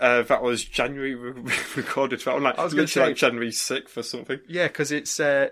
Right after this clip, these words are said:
Speaker 2: it's still a twinkle in our eyes at that point.
Speaker 1: It was, yeah.
Speaker 2: <laughs>
Speaker 1: Yeah, at that point, it was just like, "Oh, Tim's asked me to do a podcast." And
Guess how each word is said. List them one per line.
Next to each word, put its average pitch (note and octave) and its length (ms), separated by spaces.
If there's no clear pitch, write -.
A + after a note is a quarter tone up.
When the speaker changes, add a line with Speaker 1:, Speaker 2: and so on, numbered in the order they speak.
Speaker 2:
it's D3+ 140
still F#3+ 180
a E3 40
twinkle A3+ 440
in G3 80
our F#3 200
eyes C3 360
at - 80
that C3 200
point. D#3+ 200
Speaker 1:
It A2 80
was, A#2+ 260
yeah. B2+ 240
Speaker 2:
<laughs> - 260
Speaker 1:
Yeah, D#3 120
at C3 80
that D#3+ 180
point, B2+ 160
it A#2+ 40
was G#2+ 100
just - 160
like, A#2+ 240
"Oh, D3+ 140
Tim's B2 260
asked A#2 180
me G#2+ 60
to - 60
do G#2+ 120
a G2 60
podcast." - 560
And G2+ 100